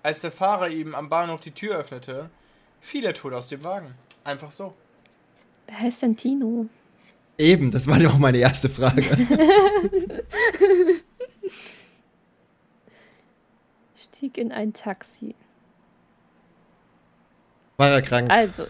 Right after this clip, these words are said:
Speaker 2: ist
Speaker 3: Ach, Leo hat noch nicht gelesen.
Speaker 1: Doch, ich hab
Speaker 2: Ja.
Speaker 1: gelesen.
Speaker 3: Okay. War der krank?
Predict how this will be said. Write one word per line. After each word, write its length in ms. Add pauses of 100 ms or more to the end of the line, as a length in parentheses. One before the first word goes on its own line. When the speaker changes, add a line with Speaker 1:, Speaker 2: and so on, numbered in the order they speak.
Speaker 2:
ist 280 (540)
Speaker 3:
Ach, 160
Leo 220
hat 120
noch 60
nicht 120
gelesen. 360 (480)
Speaker 1:
Doch, 200
ich 140
hab 180
Speaker 2:
Ja. 60
Speaker 1:
gelesen. 320 (800)
Speaker 3:
Okay. 260 (3750)
War 140
der 100
krank? 320